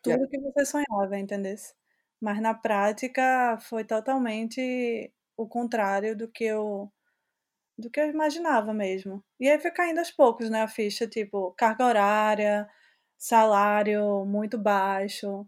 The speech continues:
Speaker 2: perspectiva de carreira, assim, que pra mim, tipo, não, não fazia mais nenhum sentido, entendeu? Pra mim, eu penso hoje que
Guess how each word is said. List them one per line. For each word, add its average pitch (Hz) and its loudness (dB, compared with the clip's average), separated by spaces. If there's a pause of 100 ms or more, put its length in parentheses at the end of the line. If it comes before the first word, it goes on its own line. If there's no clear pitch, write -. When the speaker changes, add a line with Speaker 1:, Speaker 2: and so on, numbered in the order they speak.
(260)
Speaker 2:
perspectiva 247 2
de 233 -4
carreira, 226 0
assim, 214 -6 (120)
que 240 -6
pra 247 0
mim, 233 -2 (520)
tipo, 220 -6
não, 226 -6 (840)
não 277 -6
fazia 294 2
mais 262 4
nenhum 277 2
sentido, 269 -4
entendeu? 202 -4
Pra 233 -2
mim, 240 -2
eu 240 -4
penso 214 -6
hoje 226 -2
que 202 -8